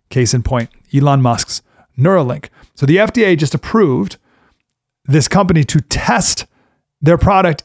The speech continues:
in human beings. Human testing. Test for what, you ask? Implanting computer chips into people's brains. <laughs> So Elon says that the biggest hindrance in,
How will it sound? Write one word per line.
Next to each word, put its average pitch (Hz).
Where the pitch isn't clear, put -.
in 233
human 196
beings. 147
Human 220
testing. 143
Test 147
for 196
what, 269
you 113
ask? -
Implanting 208
computer 240
chips -
into 165
people's 170
brains. 120
<laughs> -
So -
Elon 214
says 123
that 131
the 135
biggest 196
hindrance 123
in, 123